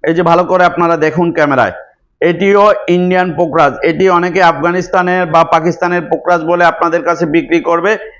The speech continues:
এটি ইন্ডিয়ান পোকরাজ। আপনারা ভালো করে দেখবেন, ক্যামেরায় দেখুন, এটি কিন্তু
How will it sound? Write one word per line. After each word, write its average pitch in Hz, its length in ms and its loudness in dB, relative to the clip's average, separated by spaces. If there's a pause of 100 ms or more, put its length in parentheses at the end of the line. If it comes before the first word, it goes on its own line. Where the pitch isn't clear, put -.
(120)
এটি 160 200 0
ইন্ডিয়ান 170 440 0
পোকরাজ। 151 360 0
আপনারা 165 360 0
ভালো 156 220 0
করে 170 220 0
দেখবেন, 139 460 -2 (420)
ক্যামেরায় 170 360 0
দেখুন, 165 380 0
এটি 160 260 -2
কিন্তু 175 480 0